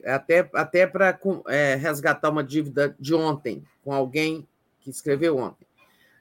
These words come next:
Antes de falar de abin, ó, pois é, mas eu sou cabocla mesmo, tá? Então, é, eu moveria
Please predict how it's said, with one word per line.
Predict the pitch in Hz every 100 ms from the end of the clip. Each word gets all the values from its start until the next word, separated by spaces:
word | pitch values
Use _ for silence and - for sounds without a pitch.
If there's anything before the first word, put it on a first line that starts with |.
| _ _ _ _ -
Antes | 247 269 180
de | 202
falar | 214 185 175
de | 156
abin, | 165 123 139 113 - _ _ _
ó, | - 160 143 80 - _ _
pois | 180 190 151
é, | 117
mas | 139 147
eu | 180
sou | 180 - 196
cabocla | 202 214 160 160 170 175 185
mesmo, | 170 139 123 113 104 104 -
tá? | 113 151 190 _ _ _ _ 151
Então, | 147 - 160 185 -
é, | 160 180 175 175 170 156 143 131 - -
eu | 156 165
moveria | 170 180 151 170 151 139 131 127 110 101